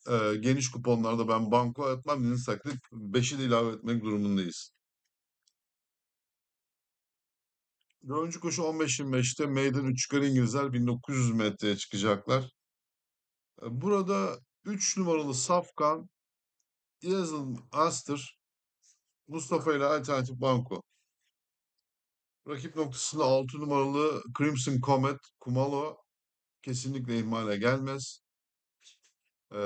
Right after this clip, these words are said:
yani normalde tabii üç altı geçirmesi lazım buranın da. En kötü ihtimal. Beş numaralı Teka Mulligan, Craig Zeki.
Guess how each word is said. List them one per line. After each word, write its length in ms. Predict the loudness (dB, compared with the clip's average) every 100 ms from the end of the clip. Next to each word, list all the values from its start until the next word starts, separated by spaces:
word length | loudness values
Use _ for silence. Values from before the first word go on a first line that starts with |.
| -2 -4 -6 -4
yani 440 | 0 2 2 0 -2
normalde 520 | 2 2 4 2 0
tabii 200 | 0 0
üç 220 | 0 0
altı 200 | 2 2
geçirmesi 420 | 2 -2 -2 -2 2
lazım 340 | 2 2 0
buranın 400 | 0 0 0 0
da. 200 | 0 -4 _ -6
En 160 | -6
kötü 200 | -4 -4
ihtimal. 340 | -4 0 0 2
Beş 240 | 0 0
numaralı 360 | 0 0 0 0
Teka 320 | 0 0 0
Mulligan, 480 | 2 2 2 2 0 _ 0
Craig 260 | 2 2
Zeki. 480 | 0 -2 0 -4 -6